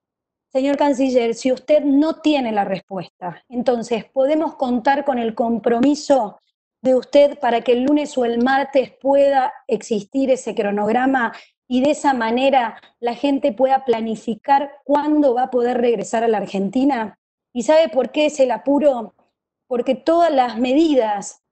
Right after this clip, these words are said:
que el gobierno nacional ha fundado en el artículo veintisiete de la Convención Interamericana de Derechos Humanos,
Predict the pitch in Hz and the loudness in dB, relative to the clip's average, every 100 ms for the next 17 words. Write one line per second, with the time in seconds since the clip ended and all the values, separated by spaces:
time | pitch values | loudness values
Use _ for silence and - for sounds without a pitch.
0 | - 226 226 226 262 269 247 226 233 240 | -8 -2 0 2 2 0 -6 -6 -4 0
1 | 269 254 254 247 247 247 254 254 269 - | 2 2 0 0 2 2 4 4 2 -4
2 | - _ _ _ 254 254 262 240 240 247 | -20 _ _ _ 0 2 2 2 2 0
3 | 294 311 277 247 233 226 247 - 285 285 | 0 2 2 2 -4 -4 -6 -2 -2 2
4 | 269 226 214 226 226 220 220 277 277 262 | 2 2 -4 -4 -2 -2 -2 0 0 0
5 | 233 214 208 214 247 254 240 220 208 247 | -2 -2 -2 -2 -2 -2 -2 0 0 0
6 | 262 254 240 220 202 196 214 - | -2 -4 -2 -2 -2 -2 -4 -8